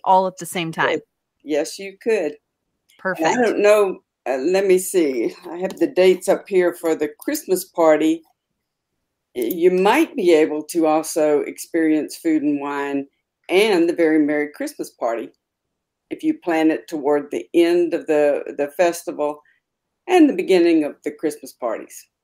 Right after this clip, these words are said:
Speaker 1: And those are things that do sell out, and they are a reason, uh, they're a standalone reason to visit those, those
Speaker 2: Yes.
Speaker 1: destinations.
Speaker 2: Yes.
Speaker 1: That's a lot of times why people book trips around that time frame.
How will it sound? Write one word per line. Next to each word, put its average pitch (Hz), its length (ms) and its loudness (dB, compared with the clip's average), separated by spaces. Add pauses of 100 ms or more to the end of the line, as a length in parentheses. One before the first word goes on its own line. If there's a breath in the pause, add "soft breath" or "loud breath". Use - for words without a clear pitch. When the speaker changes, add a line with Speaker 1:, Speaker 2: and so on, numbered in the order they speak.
(420)
Speaker 1:
And 247 160 0
those 311 180 -2
are 359 140 -4
things 226 340 -8
that 180 300 -2
do 208 260 -8
sell 240 360 -2
out, 139 360 -2 (120)
and 208 180 -4
they 214 240 -2
are 226 280 0
a 220 60 -4
reason, 202 800 -8
uh, 190 180 0
they're 240 180 6
a 269 40 6
standalone 254 800 -4
reason 175 400 -8
to 196 100 -12
visit 165 380 -6
those, 143 460 -8 (100)
those 170 260 -6
Speaker 2:
Yes. 143 140 -2
Speaker 1:
destinations. - 560 -8 (220)
Speaker 2:
Yes. 156 180 0
Speaker 1:
That's 196 200 0
a 214 40 -2
lot 220 320 4
of 202 80 -6
times 185 400 -2
why 165 120 -2
people 190 320 -10
book 170 280 -6
trips - 400 -10
around 160 360 0
that 135 180 -6
time 147 240 -8
frame. - 160 -18